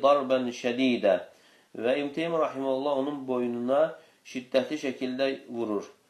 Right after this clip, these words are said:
Hətta innə yedə Şeyxülislam əvcəəthu, e, minəd darb.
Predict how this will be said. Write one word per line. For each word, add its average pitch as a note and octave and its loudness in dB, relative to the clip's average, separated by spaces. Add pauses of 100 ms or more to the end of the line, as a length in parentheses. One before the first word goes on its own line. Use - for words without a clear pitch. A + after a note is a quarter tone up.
(120)
Hətta D#3 0
innə D3 -2
yedə C3 -2
Şeyxülislam D3 -6
əvcəəthu, B2+ -2 (640)
e, A2 -8
minəd A2+ 2
darb. A2 6